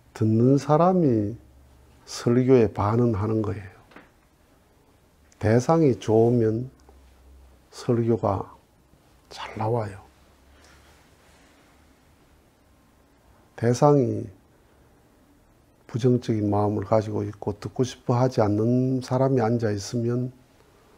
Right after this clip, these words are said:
설교가 말려 들어가요. 준비한 말도 안 돼요. 근데 대상이 좋으면 내가 준비한 것과 상관없이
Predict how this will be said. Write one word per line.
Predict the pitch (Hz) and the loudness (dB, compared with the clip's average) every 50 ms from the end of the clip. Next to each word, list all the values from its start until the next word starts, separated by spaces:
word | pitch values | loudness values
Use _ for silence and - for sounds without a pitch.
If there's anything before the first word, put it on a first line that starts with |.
| _ _ _ _ _ | _ _ _ _ _
설교가 | - - - 135 123 123 131 135 113 110 | -12 -6 -2 -2 0 4 4 4 2 2
말려 | 95 101 98 101 107 113 127 123 | 0 -2 -2 0 0 0 0 0
들어가요. | - - 120 - - - - - _ _ _ _ _ _ _ _ _ _ _ _ _ _ _ _ _ _ _ _ _ _ _ _ _ _ - | -2 -4 -10 -12 -14 -20 -20 -20 _ _ _ _ _ _ _ _ _ _ _ _ _ _ _ _ _ _ _ _ _ _ _ _ _ _ -2
준비한 | - 135 139 143 143 147 139 131 | 2 4 4 6 6 6 4 4
말도 | 117 110 110 110 104 - 117 107 101 98 - - - - - - - - | 2 -2 -2 -4 -4 -6 -6 -6 -6 -8 -14 -20 -20 -20 -20 -10 -2 -2
안 | 107 104 104 104 | 0 0 0 -2
돼요. | 113 110 104 98 98 - - - _ _ _ _ _ _ _ _ _ _ _ - - _ _ _ _ _ _ _ - - | -2 -2 -4 -4 -8 -12 -20 -20 _ _ _ _ _ _ _ _ _ _ _ -20 -20 _ _ _ _ _ _ _ -18 -12
근데 | - 117 113 117 110 | -8 -4 -4 -2 -2
대상이 | - 117 120 123 139 151 147 139 127 117 | 0 2 2 4 4 4 2 2 0 -2
좋으면 | - 120 113 117 117 123 117 104 98 98 - - _ _ _ _ _ _ _ _ _ _ _ _ _ _ _ _ _ _ - _ _ _ _ - _ - - | -2 -2 -2 0 0 0 0 -2 -4 -8 -12 -20 _ _ _ _ _ _ _ _ _ _ _ _ _ _ _ _ _ _ -20 _ _ _ _ -20 _ -8 -4
내가 | 120 110 110 113 110 - | -2 0 0 0 -2 -4
준비한 | - - 127 127 131 127 131 127 113 110 110 110 110 | -4 -4 -2 -2 -2 0 0 -2 -2 -2 -4 -6 -6
것과 | 107 110 101 - - 110 104 | -6 -8 -8 -8 -4 -4 -4
상관없이 | 98 - - 101 104 107 110 120 117 107 101 98 - - - 131 120 113 104 | -4 -6 -8 -8 -8 -6 -4 -4 -4 -4 -6 -8 -12 -12 -8 -8 -6 -6 -8